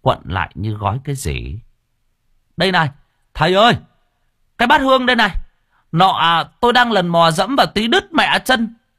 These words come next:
Tổ tiên sư bố nhà nào nó thất đức. Ném ra bãi rác thì không ném để ném vào đây chứ lị. Cậu Tẩy gật gù mỉm cười, cầm lấy cái bát hương, giơ lên ngắm nghía.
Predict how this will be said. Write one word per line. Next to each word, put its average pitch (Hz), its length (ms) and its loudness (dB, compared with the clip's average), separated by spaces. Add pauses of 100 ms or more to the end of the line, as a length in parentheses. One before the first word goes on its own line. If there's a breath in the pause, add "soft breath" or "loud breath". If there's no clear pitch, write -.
(160)
Tổ 101 220 0
tiên 202 100 0
sư 226 140 -2
bố 220 280 4
nhà 339 100 -2
nào 143 180 2
nó 165 100 -2
thất - 220 -4
đức. 381 220 -6 (540 soft breath)
Ném 226 220 2
ra 269 120 2
bãi 240 160 2
rác 294 220 2
thì 185 60 -6
không 240 200 -4
ném 247 200 0
để 277 80 -6
ném 208 220 -2
vào 370 100 -2
đây 247 280 2
chứ 285 100 -2
lị. 160 280 -2 (1600)
Cậu 131 180 0
Tẩy 92 160 0
gật 95 200 -2
gù 92 160 -2
mỉm 80 360 -2
cười, 78 320 -6 (160)
cầm 82 180 -2
lấy 92 120 -4
cái 156 120 -8
bát - 180 -6
hương, 123 320 -2 (440)
giơ 117 240 0
lên 107 260 -2
ngắm 110 240 -2
nghía. 117 280 -2